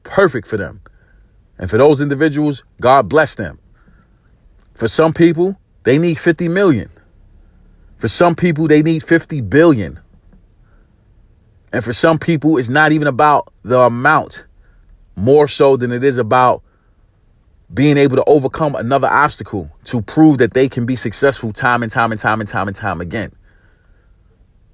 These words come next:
So whatever your standard is, whatever standard you set for yourself inside your mind, go ham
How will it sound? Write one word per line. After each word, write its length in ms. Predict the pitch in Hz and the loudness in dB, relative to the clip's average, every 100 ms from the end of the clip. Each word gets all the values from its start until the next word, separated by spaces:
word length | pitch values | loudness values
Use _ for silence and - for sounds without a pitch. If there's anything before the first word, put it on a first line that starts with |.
| _ _ - | _ _ -4
So 160 | 131 | 0
whatever 400 | 120 117 170 175 | 2 4 4 2
your 380 | 156 127 160 190 | -2 0 0 0
standard 580 | - - 185 196 165 135 | -2 -2 0 0 0 0
is, 500 | 110 82 - - - | -2 -4 -10 -20 -18
whatever 480 | - 113 147 185 165 | -4 2 4 4 0
standard 440 | - 156 143 120 - | -4 -6 -6 -8 -10
you 80 | |
set 280 | 151 - - | -4 -2 -2
for 80 | 147 | 0
yourself 420 | 156 147 151 151 | -2 2 2 2
inside 460 | 127 160 - 165 156 | 0 -4 0 2 2
your 120 | 165 | 0
mind, 560 | 160 180 151 90 73 - _ _ _ _ _ _ _ _ _ _ _ _ _ _ _ _ _ _ _ _ _ | 0 0 0 -2 -10 -20 _ _ _ _ _ _ _ _ _ _ _ _ _ _ _ _ _ _ _ _ _
go 260 | - 143 147 | 2 4 4
ham 600 | 98 143 180 127 73 | 0 -4 -4 -4 -6